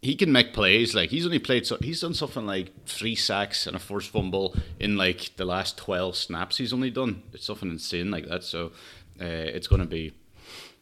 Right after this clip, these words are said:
it's gonna be fucking fun. Uh, there is a lot, there is a lot of, uh, wheeling and dealing today. I was meant to do this yesterday. Uh, and I'm actually glad that I'm, uh, I waited off the amount of people that I'm just gonna talk to who've just,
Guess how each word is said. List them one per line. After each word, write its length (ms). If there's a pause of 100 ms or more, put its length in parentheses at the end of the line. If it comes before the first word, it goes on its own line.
(120)
it's 120
gonna 140
be 60
fucking 340
fun. 420 (340)
Uh, 300
there 180
is 160
a 80
lot, 720 (600)
there 160
is 120
a 80
lot 560 (160)
of, 400
uh, 640 (340)
wheeling 420
and 120
dealing 240
today. 220
I 240
was 140
meant 160
to 60
do 120
this 240
yesterday. 600 (400)
Uh, 460 (100)
and 120
I'm 100
actually 220
glad 420
that 140
I'm, 180 (100)
uh, 200
I 100
waited 320
off 400
the 80
amount 240
of 60
people 300
that 100
I'm 80
just 120
gonna 140
talk 280
to 140
who've 140
just, 300